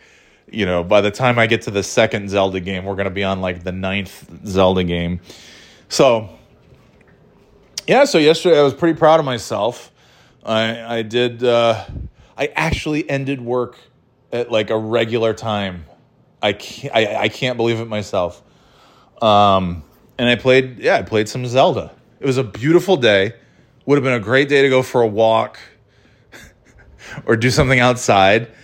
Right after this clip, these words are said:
And so I opened the windows and, uh, I brought the outside into me and I <laughs> play-, I played Zelda. Uh, yeah. And I,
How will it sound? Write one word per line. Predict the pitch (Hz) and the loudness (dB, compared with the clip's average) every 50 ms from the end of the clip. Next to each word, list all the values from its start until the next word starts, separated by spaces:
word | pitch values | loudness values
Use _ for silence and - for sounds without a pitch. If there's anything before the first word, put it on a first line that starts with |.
| _ _ _ | _ _ _
And | - 110 107 | -8 -8 -4
so | - - 127 120 120 117 120 120 | 0 2 4 6 6 6 4 4
I | 117 113 110 110 | 4 4 6 6
opened | 110 117 113 135 131 135 | 4 4 2 -2 -4 -4
the | |
windows | 131 117 110 104 110 117 117 127 139 143 143 165 - - | -4 -4 -4 -4 -2 -2 0 0 -2 -2 -6 -10 -10 -6
and, | 123 117 117 113 110 113 113 113 110 | -4 -4 -4 -4 -6 -8 -6 -4 -2
uh, | 110 110 110 117 117 | 0 0 0 0 0
I | 117 | -2
brought | 113 113 127 123 135 127 | 2 4 4 4 4 2
the | 123 123 120 | 2 2 4
outside | 123 135 143 - - 135 120 120 123 123 | 4 2 0 0 0 2 4 4 4 2
into | 131 123 123 127 123 127 135 | 0 -2 -4 -4 -6 -6 -6
me | 127 120 120 107 104 113 147 | -4 -4 -2 -2 -2 -4 -4
and | 120 123 120 113 | -6 -6 -6 -4
I | 113 117 | -4 -6
<laughs> | 117 - - _ _ _ _ _ | -6 -8 -12 _ _ _ _ _
play-, | - 208 202 - - _ _ _ - - - - | -4 -4 -4 -4 -6 _ _ _ -20 -16 -10 -8
I | 135 131 | -6 -6
played | 123 - - 127 123 131 117 | -6 -4 -2 -2 -2 -2 -2
Zelda. | 107 117 127 135 135 110 90 82 80 - _ _ _ - - - _ - - _ _ _ _ | -4 -2 0 0 0 0 -2 -6 -8 -10 _ _ _ -20 -20 -20 _ -20 -20 _ _ _ _
Uh, | - 131 117 107 107 101 98 92 87 - - - _ _ _ _ _ _ _ _ _ _ _ _ _ _ _ _ _ _ _ _ _ _ _ _ _ _ _ - - - - | 2 4 6 6 6 4 4 2 -2 -6 -14 -20 _ _ _ _ _ _ _ _ _ _ _ _ _ _ _ _ _ _ _ _ _ _ _ _ _ _ _ -20 -20 -18 -12
yeah. | 117 101 - - - - _ _ - - - _ _ _ _ _ _ _ - | -8 -8 -8 -8 -10 -16 _ _ -20 -20 -20 _ _ _ _ _ _ _ 0
And | 123 123 131 131 | 2 4 4 4
I, | 127 123 | 4 4